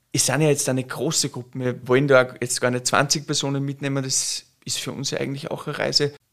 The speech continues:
Minimum fünf bis sieben Personen, dann kommen wir vielleicht auf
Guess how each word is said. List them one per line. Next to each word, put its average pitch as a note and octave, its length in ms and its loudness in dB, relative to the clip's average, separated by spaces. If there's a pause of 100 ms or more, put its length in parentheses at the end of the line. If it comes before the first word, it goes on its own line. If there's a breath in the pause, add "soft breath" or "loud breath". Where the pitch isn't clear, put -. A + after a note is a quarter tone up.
Minimum C#3 400 2
fünf D#3 560 0
bis - 260 0
sieben D3+ 300 -2
Personen, C#3 640 0 (400 loud breath)
dann B2+ 120 -10
kommen C3 160 -4
wir B2+ 60 0
vielleicht A#2 320 -4
auf - 340 -10